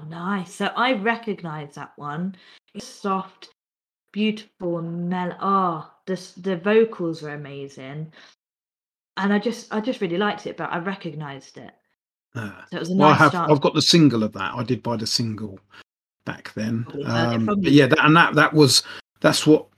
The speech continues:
Speaker 2: obviously, then everyone knew who Beautiful South were. They literally left the Housemartins, come, I can't remember when the
Speaker 1: Yeah.
Speaker 2: Housemartins broke up, um, but obviously they joined Beautiful South, and then they get to number two with their first single,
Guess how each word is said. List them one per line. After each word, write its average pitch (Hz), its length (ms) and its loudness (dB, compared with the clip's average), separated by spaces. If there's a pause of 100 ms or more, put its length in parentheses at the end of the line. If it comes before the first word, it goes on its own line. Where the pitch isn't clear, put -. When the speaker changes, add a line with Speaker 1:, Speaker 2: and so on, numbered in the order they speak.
(120)
Speaker 2:
obviously, 139 400 4
then 143 240 8
everyone 135 400 8
knew 139 220 10
who 135 180 6
Beautiful 147 360 2
South 143 300 -2
were. 156 220 4
They 120 140 -4
literally 131 360 -2
left 139 280 2
the 120 40 -4
Housemartins, 131 800 0
come, 143 320 2 (540)
I - 60 -2
can't - 180 0
remember 139 140 6
when 135 80 6
the 131 40 4
Speaker 1:
Yeah. 139 140 4
Speaker 2:
Housemartins 131 360 0
broke 139 320 6
up, 170 280 2 (320)
um, 135 320 6
but 135 120 2
obviously 143 300 2
they 131 140 6
joined 147 340 6
Beautiful 131 300 0
South, 127 320 -2
and 135 120 4
then 143 120 6
they 135 80 2
get - 200 0
to - 80 0
number 139 200 4
two 156 260 2
with 135 120 4
their 135 100 4
first 139 280 2
single, 175 480 -2